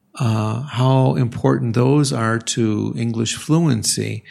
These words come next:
That was, um, our episode seventy-three and seventy-seven were your i-,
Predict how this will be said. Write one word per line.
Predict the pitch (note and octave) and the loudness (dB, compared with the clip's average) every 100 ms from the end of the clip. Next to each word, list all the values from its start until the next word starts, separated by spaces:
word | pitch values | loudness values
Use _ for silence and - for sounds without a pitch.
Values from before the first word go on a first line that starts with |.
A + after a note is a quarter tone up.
| - - - | -18 -18 -4
That | D#3 | -2
was, | D3 A#2 | 0 0
um, | B2+ A#2 A2+ A2 G#2 - _ _ _ _ _ _ _ _ _ _ _ _ | 0 0 0 -4 -8 -14 _ _ _ _ _ _ _ _ _ _ _ _
our | - A#2 B2+ | -2 0 2
episode | A#2 A#2+ - A#2+ | 0 0 0 0
seventy-three | - C#3+ A#2 A#2 A2+ - B2+ A#2+ A#2 A2 | 0 0 0 0 -2 -4 -2 0 2 0
and | G#2 | -2
seventy-seven | - B2 G#2+ G#2+ G2+ - C3 A#2 A2 G#2 | 0 0 0 -2 -2 0 0 -2 -6 -10
were | A2+ A2 | -6 -6
your | A2 G#2+ - | -4 -6 -4
i-, | B2 | -4